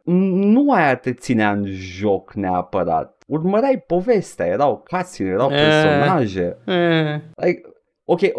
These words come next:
Speaker 1: eu o zic bazându-mă pe experiența mea cu literalmente orice alt Assassin's Creed
Speaker 2: Da,
Speaker 1: mai puțin
Speaker 2: da.
Speaker 1: patru, pentru că am jucat pe toate mai
Speaker 2: Nu,
Speaker 1: puțin patru.
Speaker 2: nu știu,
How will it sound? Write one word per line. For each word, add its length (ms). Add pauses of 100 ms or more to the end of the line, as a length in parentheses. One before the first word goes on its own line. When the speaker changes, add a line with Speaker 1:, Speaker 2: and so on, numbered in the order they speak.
Speaker 1:
eu 120
o 80
zic 340
bazându-mă 440
pe 100
experiența 380
mea 140
cu 100
literalmente 640
orice 360
alt 200
Assassin's 500
Creed 140
Speaker 2:
Da, 60
Speaker 1:
mai 80
puțin 240
Speaker 2:
da. 60
Speaker 1:
patru, 220
pentru 200
că 60
am 60
jucat 180
pe 80
toate 180
mai 100
Speaker 2:
Nu, 60
Speaker 1:
puțin 200
patru. 460
Speaker 2:
nu 140
știu, 200